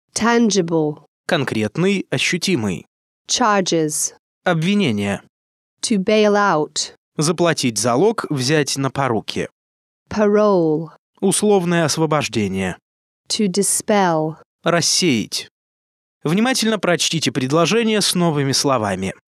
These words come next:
Speaker 1: When did that party come to power?
Speaker 2: Когда та партия пришла к власти?
Speaker 1: The economy needs revitalization.
Speaker 2: Экономика нуждается в оживлении.
Speaker 1: They have no conditions conducive to proper intellectual development.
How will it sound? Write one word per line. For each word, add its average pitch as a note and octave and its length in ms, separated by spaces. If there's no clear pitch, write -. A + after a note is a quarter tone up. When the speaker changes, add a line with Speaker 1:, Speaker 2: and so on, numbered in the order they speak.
Speaker 1:
When D#4 360
did G#3 180
that G3+ 300
party D#3 480
come F#3+ 260
to G3 160
power? F#3 540
Speaker 2:
Когда D3+ 420
та F3 240
партия G#3+ 500
пришла E3+ 420
к - 80
власти? C#3+ 520
Speaker 1:
The A3 300
economy A3+ 600
needs F3+ 340
revitalization. F#3 1400
Speaker 2:
Экономика F3+ 800
нуждается A2+ 680
в C#3+ 80
оживлении. B2 720
Speaker 1:
They A3 220
have G#3 300
no G#3 200
conditions G3+ 840
conducive F#3 800
to F#3 120
proper G3 400
intellectual F3 800
development. E3 960